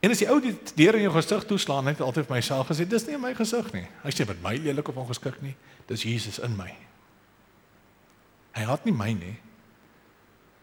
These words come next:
Hy verwerp nie my nie, maar dis Jesus in my. Johannes drie ken ons, né? Veral vers sestien, maar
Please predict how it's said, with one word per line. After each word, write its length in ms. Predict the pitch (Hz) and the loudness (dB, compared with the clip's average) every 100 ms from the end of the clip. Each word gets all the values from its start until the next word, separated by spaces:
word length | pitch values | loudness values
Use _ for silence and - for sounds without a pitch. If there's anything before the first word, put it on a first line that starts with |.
| - _ _ _ _ _ _ _ - | -20 _ _ _ _ _ _ _ -2
Hy 60 | |
verwerp 420 | 170 151 151 - | 0 6 6 4
nie 100 | 180 | 2
my 180 | 160 117 | 4 4
nie, 220 | 110 117 120 | 2 -2 -2
maar 120 | 127 | -2
dis 200 | 139 127 | 0 -2
Jesus 320 | 127 131 131 151 | 0 -2 -2 -2
in 140 | 135 | -2
my. 180 | 104 95 - - - - - - _ _ - - - - - - | -4 -8 -16 -20 -20 -20 -20 -20 _ _ -20 -20 -20 -20 -14 2
Johannes 280 | 120 151 | 6 8
drie 220 | 143 156 156 | 8 6 6
ken 180 | 165 | 4
ons, 180 | 160 147 | 6 4
né? 420 | 135 147 131 123 | 6 6 4 -2
Veral 240 | 110 131 127 | 0 4 6
vers 240 | 135 120 | 6 4
sestien, 380 | 170 165 170 170 | 4 4 4 2
maar 240 | 127 117 | 4 2